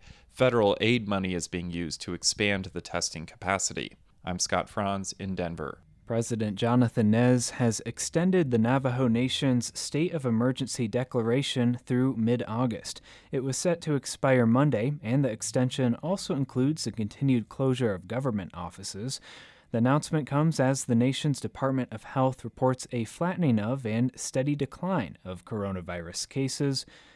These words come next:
Speaker 2: while cases spike in surrounding areas. Another weekend-long curfew begins Friday at eight P M and lasts through Monday morning.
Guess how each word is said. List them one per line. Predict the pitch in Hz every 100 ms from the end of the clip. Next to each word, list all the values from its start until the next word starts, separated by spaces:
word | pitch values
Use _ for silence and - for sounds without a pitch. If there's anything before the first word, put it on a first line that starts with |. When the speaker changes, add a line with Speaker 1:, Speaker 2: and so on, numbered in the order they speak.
| _
Speaker 2:
while | 107 107
cases | - 127 - 123
spike | - - 120 120
in | 123 123
surrounding | - - 120 131 143 104 87 -
areas. | 117 110 78 57 - - - - - _
Another | 110 107 107 95
weekend-long | 104 - 110 101 104 107
curfew | - 147 143 - 131
begins | 113 104 117 123 123 -
Friday | - 147 165 120
at | 80
eight | - 117 -
P | 127
M | 135 143 156
and | 113 120 117
lasts | 110 131 - -
through | - 120 123 135
Monday | 104 110 110
morning. | 101 110 110 87